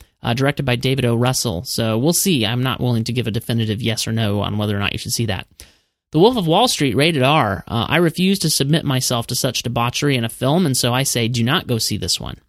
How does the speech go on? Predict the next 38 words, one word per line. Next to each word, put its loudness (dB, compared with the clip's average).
In 0
fact, 0
I 0
think -4
it -4
should -2
have -2
been 0
rated 2
N 2
C -2
seventeen 0
based 0
on 0
what 0
we 0
know 2
about -4
this -6
film. -6
Her, 4
also 4
rated 2
R. 2
Uh, 0
this 0
lo-, 0
film 4
looks 2
kinda 0
bizarre, 2
and 0
yet 2
it -4
also 0
looks 0
interesting. -2
Uh, 2